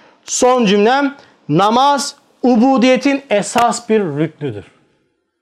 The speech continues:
İşte sen bunları yaptığında hakiki manada ibadet ve tefekkürle hakiki insan olursun.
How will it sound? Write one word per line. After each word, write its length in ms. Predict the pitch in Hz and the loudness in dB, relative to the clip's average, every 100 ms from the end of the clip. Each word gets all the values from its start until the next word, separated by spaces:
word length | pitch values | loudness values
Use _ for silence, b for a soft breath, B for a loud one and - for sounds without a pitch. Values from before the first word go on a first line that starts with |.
| _ _ _ _ _ - | _ _ _ _ _ -6
İşte 580 | 208 - 165 135 120 135 | -6 -2 0 0 -2 -4
sen 320 | - 233 208 | -2 -2 -2
bunları 280 | 190 170 143 | -2 0 0
yaptığında 960 | 160 175 180 165 143 160 226 254 240 b b b b | 0 0 -4 -6 -4 0 0 0 -4 b b b b
hakiki 560 | - 202 196 208 - 190 | -4 -2 -2 -4 -4 0
manada 420 | 170 143 139 196 | 0 0 0 -2
ibadet 580 | 175 160 160 156 202 160 | -2 0 0 0 -2 -4
ve 100 | - | -6
tefekkürle 560 | 160 - 170 - 214 | -6 -6 -8 -6 -4
hakiki 460 | 196 156 185 170 160 | -2 -4 -6 -8 -6
insan 380 | 160 151 202 180 | -4 -4 -2 -2
olursun. 480 | 147 131 247 262 | -2 -2 -4 -4